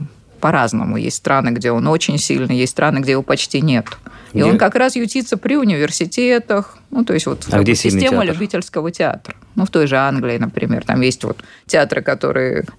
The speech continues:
Speaker 1: не репертуарные в нашем смысле слова, это вот прокатная бродвеевская система.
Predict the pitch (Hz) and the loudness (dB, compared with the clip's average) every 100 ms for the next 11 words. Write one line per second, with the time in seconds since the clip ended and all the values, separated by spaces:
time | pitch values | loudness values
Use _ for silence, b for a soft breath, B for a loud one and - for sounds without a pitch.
0 | _ 190 233 160 233 - 196 226 233 220 | _ 4 4 4 0 0 -2 2 2 0
1 | 190 165 180 180 - 175 175 165 - 180 | -4 -2 -4 -4 -6 -6 -4 -4 -2 -2
2 | 127 120 131 - - 147 202 202 190 151 | -2 -4 -4 -4 -2 0 2 0 -2 -2
3 | 156 147 165 160 - 165 135 139 - - | 0 0 0 0 -2 -2 -2 -2 -4 -2
4 | - 120 98 | -2 -2 -2